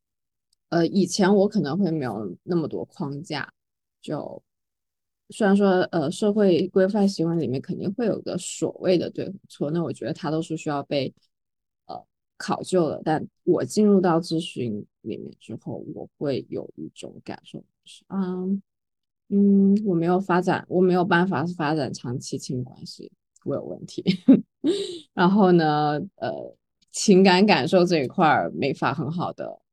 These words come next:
表达，或者说感受出来我有问题，<laughs> 然后就会造成一种很难受，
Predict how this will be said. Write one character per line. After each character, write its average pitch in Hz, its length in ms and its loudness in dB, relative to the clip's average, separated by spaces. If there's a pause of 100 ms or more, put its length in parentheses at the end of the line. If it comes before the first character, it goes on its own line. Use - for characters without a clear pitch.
(400)
表 82 200 0
达， - 260 -4
或 131 180 -4
者 - 60 -8
说 107 220 -8
感 - 200 -6
受 135 160 -6
出 131 160 -12
来 73 240 -10 (380)
我 143 100 0
有 117 120 2
问 139 180 0
题， 196 160 2 (180)
<laughs> 330 200 8
然 233 80 6
后 226 80 8
就 226 140 6
会 233 140 8
造 202 240 6
成 208 180 2
一 175 100 4
种 160 260 0 (1200)
很 208 160 6
难 170 220 8
受， 196 360 2